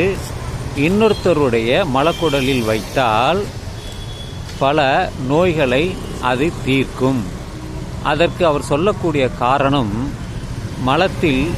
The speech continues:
பல நுண்ணுயிர்கள் இருக்கும். அந்த நுண்ணுயிர்கள் இன்னொருத்தர் உடலில் செல்லும் பொழுது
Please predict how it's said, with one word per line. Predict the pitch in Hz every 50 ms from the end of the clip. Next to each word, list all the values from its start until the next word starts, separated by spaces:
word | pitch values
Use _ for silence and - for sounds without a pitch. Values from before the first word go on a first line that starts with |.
| - - - - - - - -
பல | - 156 151 165 160 147
நுண்ணுயிர்கள் | 139 151 180 202 226 233 233 214 190 165 147 131 143 165 196 185 123
இருக்கும். | 120 120 120 107 - - - 127 135 135 113 101 - - - - - - - - - - - - - - - - - - - - -
அந்த | 143 151 175 170 160 165
நுண்ணுயிர்கள் | 151 143 156 175 190 214 233 226 214 196 180 - 175 170 135 131 147 180 175 - - - - 139
இன்னொருத்தர் | 147 175 208 226 220 202 185 - - - - 160 147
உடலில் | 139 139 160 160 156 147 147 143 131 - - - - - -
செல்லும் | - - 147 139 151 160 165 160 151 127
பொழுது | 127 120 110 110 104 135 156 139